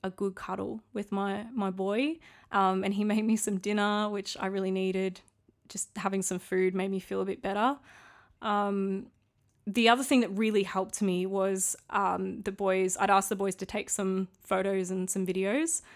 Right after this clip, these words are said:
and I was a little bit hesitant to watch them back 'cause, oh God, what if they're awful? Um, and I watched them and they were so fucking hot. I was like,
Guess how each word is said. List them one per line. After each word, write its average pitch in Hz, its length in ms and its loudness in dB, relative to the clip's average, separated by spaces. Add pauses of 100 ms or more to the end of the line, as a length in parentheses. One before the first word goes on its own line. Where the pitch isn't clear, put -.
(340)
and 214 100 4
I 214 60 8
was 240 140 6
a 247 40 6
little 269 180 4
bit 262 180 0
hesitant 214 420 -2
to 190 100 -4
watch 190 280 -4
them 190 140 0
back 190 260 -2
'cause, 190 280 -4
oh 214 100 -4
God, 208 280 -2
what 196 140 -4
if 202 100 -8
they're 214 180 -2
awful? 196 600 -4 (460)
Um, 208 560 0 (260)
and 214 120 4
I 220 60 4
watched 240 340 2
them 190 400 0 (120)
and 196 340 -4 (460)
they - 160 -2
were 277 120 -2
so 254 600 -4
fucking 254 560 -4
hot. 240 480 0 (600)
I 262 80 6
was 269 180 2
like, 240 260 0